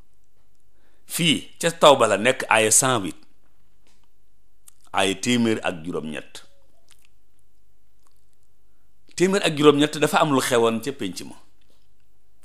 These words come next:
Mooy Yonent bi daa am jàkkaam, am jenn waaye ju leen ëpp xaalis, am jàkk, def jàkka ju dàq seen jàkk. Waaw. Muy jàkkay faj mer. Waaw, dëkk bi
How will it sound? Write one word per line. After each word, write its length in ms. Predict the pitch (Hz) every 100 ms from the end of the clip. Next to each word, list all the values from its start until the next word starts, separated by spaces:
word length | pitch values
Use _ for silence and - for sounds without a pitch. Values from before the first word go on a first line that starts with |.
| - - - - - - - - -
Mooy 240 | 101 120 131
Yonent 180 | 160 147
bi 60 |
daa 140 | 139 143
am 140 | 135 131
jàkkaam, 460 | 131 - 120 294 - - - - - - - - -
am 280 | - 160 151
jenn 240 | 131 175 175
waaye 260 | 165 156 139
ju 80 |
leen 180 | 185 180
ëpp 120 | 170 - -
xaalis, 360 | 131 127 151 -
am 240 | - 131 120
jàkk, 200 | 123 - - - - -
def 240 | 135 139 120
jàkka 320 | 131 - 123
ju 80 | 117
dàq 240 | 117 117 -
seen 240 | 120 104
jàkk. 280 | 90 87 - - - - - - - - - - - - - - - - - - - - - -
Waaw. 260 | - - - - - - - - - - -
Muy 200 | - 135
jàkkay 320 | 135 - 127
faj 200 | 123 123 107
mer. 180 | 92 - - - - - - - - - - - - - -
Waaw, 180 | - -
dëkk 320 | 92 104 131
bi 80 | 135